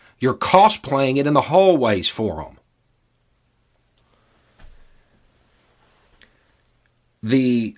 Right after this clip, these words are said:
opposition to this being taught suggests, oh, well, see, they're being indoctrinated. No,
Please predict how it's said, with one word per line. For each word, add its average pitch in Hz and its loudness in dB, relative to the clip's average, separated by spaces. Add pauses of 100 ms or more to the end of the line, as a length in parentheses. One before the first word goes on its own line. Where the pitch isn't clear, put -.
opposition 120 -2
to 90 -10
this - -14 (1040)
being 87 -6
taught 104 -4
suggests, 85 -8 (340)
oh, 131 0 (240)
well, 117 -2
see, 127 -2
they're 113 0
being 113 -4
indoctrinated. 92 -8 (300)
No, 170 -2